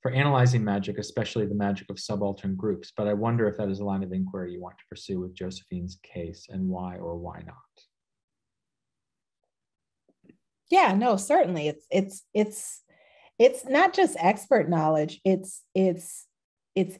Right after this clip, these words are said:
Speaker 2: intergenerational knowledge. I mean, th-, if you think about, you know, how people come to knowledge of conjure,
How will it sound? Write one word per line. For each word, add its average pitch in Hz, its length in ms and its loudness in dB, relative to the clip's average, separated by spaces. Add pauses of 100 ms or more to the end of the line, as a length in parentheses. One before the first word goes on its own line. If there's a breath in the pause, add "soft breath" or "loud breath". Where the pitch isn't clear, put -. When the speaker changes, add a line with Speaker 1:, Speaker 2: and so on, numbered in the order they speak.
Speaker 2:
intergenerational 196 1040 2
knowledge. - 540 -12
I 170 80 4
mean, 170 220 4
th-, 175 280 -2
if 185 140 -4
you 214 80 0
think 269 240 2
about, 240 460 4 (960)
you 214 100 4
know, 196 160 6
how 226 500 4
people 202 680 0
come 214 300 -2
to 202 140 -2
knowledge 180 420 0
of 170 120 -8 (280)
conjure, - 680 -2